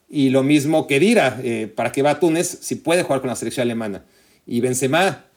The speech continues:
o, o Zidane, si pueden jugar en Francia, ¿como para qué juegan en Argelia?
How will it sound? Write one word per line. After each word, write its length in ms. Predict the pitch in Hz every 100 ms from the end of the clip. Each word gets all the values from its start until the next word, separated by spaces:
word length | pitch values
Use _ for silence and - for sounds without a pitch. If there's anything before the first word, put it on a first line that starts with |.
| _
o, 260 | - 110 123
o 80 |
Zidane, 600 | 117 123 127 185 190 123 - _
si 140 | -
pueden 180 | - 131
jugar 140 | 143
en 80 | 139
Francia, 400 | 135 143 180 170
¿como 220 | - 107
para 160 | - 107
qué 100 | 131
juegan 220 | - 131
en 40 | 110
Argelia? 380 | 110 220 190